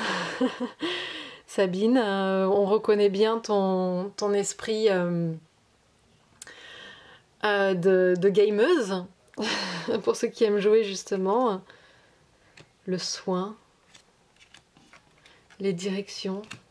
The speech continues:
les choix à faire. Un petit peu le côté équilibriste ici. Ah, ça me fait penser aux moires.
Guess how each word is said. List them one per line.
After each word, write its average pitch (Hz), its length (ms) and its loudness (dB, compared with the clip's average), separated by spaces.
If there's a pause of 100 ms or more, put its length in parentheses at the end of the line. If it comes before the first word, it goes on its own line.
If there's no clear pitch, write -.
(120)
les 202 80 -6
choix 196 260 -4
à 196 60 -6
faire. 196 520 -6 (2250)
Un - 1400 -20
petit - 120 -20
peu 214 140 2
le 202 100 6
côté 202 320 2
équilibriste 196 800 -4
ici. 202 400 -8 (1700)
Ah, 190 160 -10
ça 190 120 -8
me 185 60 -6
fait 190 140 -10
penser 185 320 -6
aux 190 100 2
moires. 185 500 -4